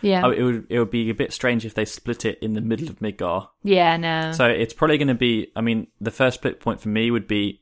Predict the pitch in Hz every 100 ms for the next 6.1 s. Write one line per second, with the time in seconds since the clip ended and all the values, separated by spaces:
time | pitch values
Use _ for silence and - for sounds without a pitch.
0 | - 110 107 101 101 98 78 92 - -
1 | - - 110 - - 110 107 101 98 _
2 | - 95 - 120 - 127 95 113 127 120
3 | 117 113 113 - 110 - - - 95 92
4 | - _ 196 190 110 113 120 113 113 98
5 | 117 113 104 107 104 - 101 90 104 92
6 | 82